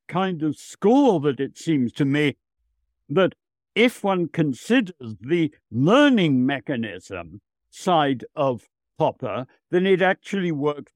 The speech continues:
better as things stand in the private sector rather than the public sector. Although you do need, I think, a, uh,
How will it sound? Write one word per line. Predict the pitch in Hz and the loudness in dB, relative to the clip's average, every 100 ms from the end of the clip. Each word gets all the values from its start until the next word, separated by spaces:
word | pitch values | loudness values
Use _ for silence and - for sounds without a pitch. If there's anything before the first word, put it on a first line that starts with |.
| 104 - | -6 0
better | 226 226 147 123 120 - _ _ _ _ - | 0 0 -4 -4 -6 -12 _ _ _ _ -2
as | 175 - | -2 -2
things | 175 170 139 | -4 -2 -4
stand | - - 277 269 170 147 151 _ _ | -8 -8 -6 0 0 0 -2 _ _
in | 156 180 175 165 _ _ | 0 2 2 -2 _ _
the | 143 | -8
private | - - 277 254 196 | -4 0 2 2 0
sector | - - 180 - 185 165 | -4 -2 -4 -2 0 0
rather | 147 156 131 | 2 2 2
than | 135 127 | 0 0
the | 123 | -2
public | 123 277 208 147 - | -2 -2 0 -2 -6
sector. | - 143 - - 80 - _ _ | -6 -6 -6 -12 -14 -14 _ _
Although | 170 214 208 208 _ - | 2 4 4 2 _ -6
you | 170 202 143 - | -2 -2 -4 0
do | 175 277 233 190 143 - - | 4 6 6 4 0 -4 -4
need, | 127 160 285 262 139 | 0 4 4 4 0
I | 117 107 | -4 -8
think, | - 135 117 117 _ _ - | -6 -6 -6 -12 _ _ -2
a, | 160 151 143 131 117 | 0 2 2 0 -4
uh, | 139 139 | -10 -8